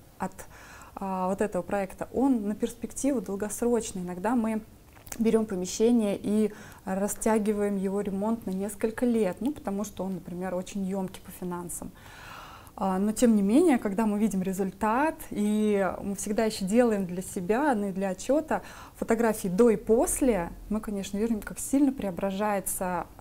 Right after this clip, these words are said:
пространство и, конечно же, как сильно преображается досуг людей.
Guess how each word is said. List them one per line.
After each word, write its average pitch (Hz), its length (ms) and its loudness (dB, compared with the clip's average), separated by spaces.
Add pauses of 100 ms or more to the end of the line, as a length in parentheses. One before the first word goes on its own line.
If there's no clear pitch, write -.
пространство 220 640 0
и, 196 140 -8
конечно 202 440 -8
же, 180 120 -8
как - 160 -14
сильно 226 340 -2 (300)
преображается 202 640 -4
досуг 170 420 -10
людей. 180 280 -10